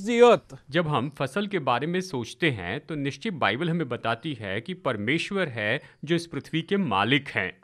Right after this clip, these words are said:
Speaker 1: In the book of Psalms, chapter twenty-four, verse one, we read like this, "The earth is the Lord's and everything in it।"
Speaker 2: भजन संहिता चौबीस एक ये कहता है,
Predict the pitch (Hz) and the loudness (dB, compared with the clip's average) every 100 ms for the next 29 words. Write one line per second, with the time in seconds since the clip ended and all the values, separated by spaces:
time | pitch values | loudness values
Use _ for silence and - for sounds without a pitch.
0 | - 240 262 262 247 190 294 - 370 - | 2 4 6 6 6 4 0 6 4 4
1 | 302 277 285 277 - 285 247 269 - 277 | 2 2 2 -2 0 2 2 0 0 0
2 | 277 269 - 285 285 254 247 240 - 233 | -2 -2 0 4 4 6 4 4 0 0
3 | 285 240 214 214 240 247 320 277 240 175 | 2 2 0 -2 -2 0 0 4 4 4
4 | 139 226 294 - _ _ - 202 240 - | 2 0 0 -10 _ _ -2 0 0 -2
5 | - 240 359 381 - 262 269 202 226 214 | 6 10 10 10 2 -2 0 4 2 6
6 | 247 233 190 247 - - - _ - 240 | 8 8 8 6 2 -6 -18 _ 0 2
7 | 247 208 - 233 320 302 294 359 285 339 | 2 -4 -2 4 4 2 -2 -2 -2 -4
8 | 330 320 311 294 277 - - 135 123 160 | -2 0 2 2 2 -2 -14 -4 0 0
9 | 185 185 170 175 - 110 143 170 - 147 | 0 -2 -2 -2 0 0 0 -4 -4 -4
10 | 165 127 131 139 135 131 147 123 101 135 | -2 0 0 0 -2 2 2 4 2 0